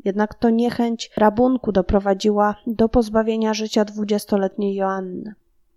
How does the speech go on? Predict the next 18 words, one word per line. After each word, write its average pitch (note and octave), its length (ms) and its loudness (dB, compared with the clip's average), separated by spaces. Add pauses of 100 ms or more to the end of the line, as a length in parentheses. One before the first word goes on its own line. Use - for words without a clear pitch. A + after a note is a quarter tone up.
(160)
Przyczyną C#4+ 400 4
śmierci C4 480 2
dziewczyny A#3+ 440 2
było A3+ 280 0
wykrwawienie G#3+ 1160 -2
po A3+ 260 2
zadaniu A#3 460 0
jej A3+ 300 -2
wielu A3 560 0 (120)
ciosów G#3+ 460 -2
ostrym A3 420 -2
narzędziem G#3 680 -2
i A#3+ 120 0
prawdopodobnie A#3+ 840 2 (220)
był A#3 220 4
to B3+ 140 4
nóż B3 440 4
lub A#3 280 0